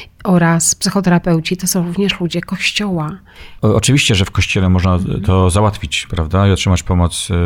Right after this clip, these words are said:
Speaker 2: y, być może, że jakąś rekompensatę, co się należy, i tak to nie załatwia sprawy. Natomiast czy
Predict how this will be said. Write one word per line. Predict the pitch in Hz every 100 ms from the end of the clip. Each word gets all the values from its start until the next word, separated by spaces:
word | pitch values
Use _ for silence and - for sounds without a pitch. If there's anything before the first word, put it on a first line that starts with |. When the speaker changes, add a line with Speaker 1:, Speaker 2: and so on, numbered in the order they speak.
| 85
Speaker 2:
y, | 85
być | 95
może, | 92 85
że | 87
jakąś | 90 - 82
rekompensatę, | 87 90 - 95 - - 82 87 87
co | - 104
się | 82 95
należy, | 98 98 90 90
i |
tak | 92
to | - 90
nie | 85
załatwia | 82 - 85
sprawy. | - 82 107
Natomiast | 104 101 110 113 - - - - -
czy | - -